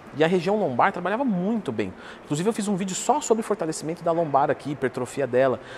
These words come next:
Então lembra de procurar dentro do Twin Mais Temas se tiver qualquer dúvida.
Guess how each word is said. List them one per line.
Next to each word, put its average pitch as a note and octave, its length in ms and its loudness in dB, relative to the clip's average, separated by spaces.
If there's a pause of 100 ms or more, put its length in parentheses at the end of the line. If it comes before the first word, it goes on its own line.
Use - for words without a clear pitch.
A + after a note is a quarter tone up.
Então C#3 100 0
lembra E3 200 2
de F#3 60 -4
procurar E3 220 2
dentro D3+ 180 2
do C#3 40 -10
Twin C#3+ 100 -2
Mais C3+ 180 -2
Temas C#3 260 -2
se - 80 -14
tiver B2+ 280 -2 (160)
qualquer B2+ 240 2
dúvida. A2+ 420 -2